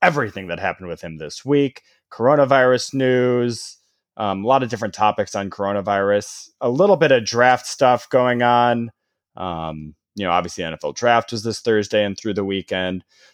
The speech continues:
Talk a little bit about Kim Jong-un and his potential death, which is pretty big.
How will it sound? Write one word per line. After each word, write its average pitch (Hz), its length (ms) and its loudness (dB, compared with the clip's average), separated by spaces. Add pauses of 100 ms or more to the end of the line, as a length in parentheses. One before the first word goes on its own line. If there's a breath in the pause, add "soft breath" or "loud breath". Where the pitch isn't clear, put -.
Talk 185 160 4
a 202 40 2
little 202 140 4
bit 196 60 4
about 180 240 2
Kim 190 220 2
Jong-un 175 760 2
and 127 140 -2
his 123 180 0
potential 120 680 -2
death, 113 480 -2
which 110 240 -2
is 92 300 -6 (120)
pretty - 360 -6
big. 80 360 -8